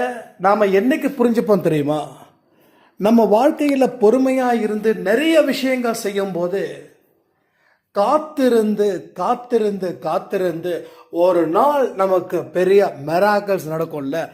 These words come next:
அன்னைக்கு தெரியும் அவருடைய அற்புதம் எப்படிப்பட்டது, அவர் எந்த அளவுக்கு ஆசீர்வதிக்கப்பட்டிருக்கிறார் நம்மள அப்படின்னு சொல்லி.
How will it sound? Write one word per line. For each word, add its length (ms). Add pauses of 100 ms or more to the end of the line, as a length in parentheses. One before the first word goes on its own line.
(260)
அன்னைக்கு 680
தெரியும் 680 (240)
அவருடைய 380
அற்புதம் 840
எப்படிப்பட்டது, 1080 (260)
அவர் 200 (100)
எந்த 400
அளவுக்கு 460
ஆசீர்வதிக்கப்பட்டிருக்கிறார் 1500 (100)
நம்மள 360 (120)
அப்படின்னு 300
சொல்லி. 520